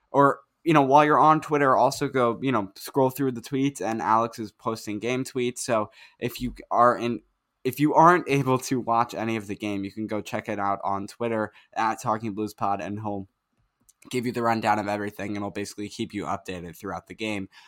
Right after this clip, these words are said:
Also, when you're on Twitter, go follow the Giant Take Pod. That's a New York Giants podcast. They are in the N F L, and that's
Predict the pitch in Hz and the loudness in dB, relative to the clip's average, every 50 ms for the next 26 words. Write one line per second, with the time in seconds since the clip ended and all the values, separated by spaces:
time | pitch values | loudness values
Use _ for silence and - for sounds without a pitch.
0 | _ _ - 110 120 127 123 - 131 120 113 117 117 113 110 110 107 107 107 - | _ _ 2 2 2 2 2 2 4 4 4 4 4 4 4 4 4 2 -2 -4
1 | - 135 139 143 147 147 143 - _ _ _ _ _ - 123 123 120 - - 113 | -2 2 2 2 2 2 -2 -8 _ _ _ _ _ 2 2 2 2 4 6 6
2 | 117 110 113 113 113 110 107 - - 90 113 107 - 120 113 113 110 101 95 - | 6 6 6 2 2 0 -2 -4 -6 -6 -6 -4 0 2 2 2 2 0 -4 -6
3 | - 135 127 131 - - - 113 104 104 95 101 104 - - 101 107 104 104 104 | -4 -4 -4 -4 -4 2 4 6 6 6 4 2 -4 -6 -6 -6 -4 -4 -6 -6
4 | - - 104 101 98 95 98 - - 107 98 95 92 - - 104 95 92 90 92 | -8 -6 -6 -6 -6 -6 -8 -6 -2 0 0 0 -2 -4 -4 -4 -2 -2 -4 -4
5 | - - 95 98 95 78 87 98 95 98 98 95 98 98 - - 90 92 95 95 | -8 -8 -6 -6 -6 -6 -6 -6 -6 -4 -4 -4 -6 -6 -6 -4 -4 -2 -2 -4
6 | 95 92 98 101 - - | -4 -6 -6 -8 -10 -14